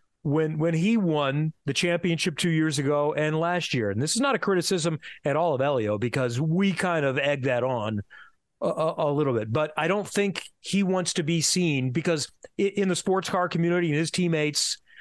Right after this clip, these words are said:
will rib Elio about, you know, how he took them to victory. And, but it was all about Elio. And like I said last week, I didn't even get to talk to Colin Brown, uh, because <laughs> Elio's interview went way too long. So I knew Joseph was gonna feel that way. So I presented it to them this way. I said, "How about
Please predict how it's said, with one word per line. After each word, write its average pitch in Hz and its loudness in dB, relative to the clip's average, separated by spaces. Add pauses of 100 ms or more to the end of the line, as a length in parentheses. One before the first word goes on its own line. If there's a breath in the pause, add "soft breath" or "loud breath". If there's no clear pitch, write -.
(260 loud breath)
will 147 2
rib 156 2
Elio 131 0
about, 123 -2
you 139 0
know, 120 -2
how 131 0
he 120 0
took - -4
them 127 -2
to 117 0
victory. 120 0
And, 110 -2
but 175 -2
it 240 0
was 220 0
all 247 2
about 240 2
Elio. 233 0 (240)
And 180 2
like 190 0
I 208 2
said 226 0
last 240 0
week, 127 -2
I 240 0
didn't 262 2
even 233 0
get 269 0
to 240 -4
talk 277 -2
to - -10
Colin 208 0
Brown, 131 -2 (460 soft breath)
uh, 180 2
because 170 0 (100)
<laughs> 190 -2
Elio's 208 0
interview 202 0
went 196 0
way 214 2
too 214 0
long. 208 0 (400 loud breath)
So 147 -2
I 135 2
knew 185 4
Joseph 190 0
was 165 -2
gonna 175 0
feel 147 0
that 135 0
way. 117 0
So 147 0
I 147 2
presented 165 0
it 185 -2
to 208 -2
them 202 0
this 214 0
way. 135 0
I 123 -2
said, 120 -2
"How 156 2
about 175 0